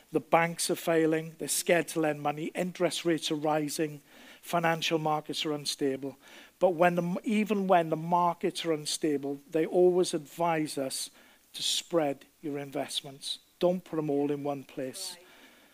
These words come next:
Speaker 1: And there's a saying that don't put your eggs in all, all in one basket. But I want to say this morning, put your eggs in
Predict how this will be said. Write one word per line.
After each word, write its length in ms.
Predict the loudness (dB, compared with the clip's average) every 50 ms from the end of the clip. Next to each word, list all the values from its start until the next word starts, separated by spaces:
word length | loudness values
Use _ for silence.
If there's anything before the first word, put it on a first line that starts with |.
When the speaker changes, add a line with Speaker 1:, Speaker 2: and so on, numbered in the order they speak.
| _ _ _ _ _
Speaker 1:
And 100 | -6 -4
there's 140 | -2 -2 -2
a 60 | 0
saying 420 | 0 2 4 4 4 6 4 4 2
that 240 | 0 -2 -2 0 2
don't 180 | 2 2 2
put 200 | -2 -6 -8 -6
your 140 | -4 -2 -2
eggs 400 | -2 -2 -4 -6 -10 -10 -10 -12 _ _ _ _ _ -20 -20 -20 _ _ -12 -8
in 120 | -6 -6
all, 300 | -4 -4 -4 -4 -6 -6 -6
all 180 | -4 -4 -4 -4
in 80 | -4
one 160 | -6 -8 -8 -8
basket. 380 | -12 -12 -10 -10 -10 -6 -2
But 100 | 0 0
I 20 | 0
want 140 | 0 -2
to 60 | -4 -2
say 160 | -2 -2 -2
this 240 | -2 -2 -4 -4 -4
morning, 340 | -6 -8 -8 -10 -12 -14 -16 _ _ -20 -20 -20 -20 -20 -20 -20 -20 _ _ _ _ _ _ -8
put 140 | -6 -2
your 120 | 0 2 2
eggs 260 | 2 2 0 -2 -4
in 160 | -4 -4 -6